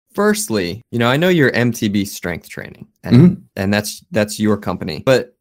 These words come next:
Speaker 1: you also do jujitsu, which we can see
Speaker 2: Mm-hmm.
Speaker 1: a clear link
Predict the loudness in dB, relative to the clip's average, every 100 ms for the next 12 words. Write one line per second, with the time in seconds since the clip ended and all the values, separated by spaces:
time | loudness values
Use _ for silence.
0 | _ -2 2 2 2 0 0 0 0 0
1 | -2 -2 -4 -4 -6 -6 -6 -4 0 2
2 | 2 0 0 0 0 -2 -6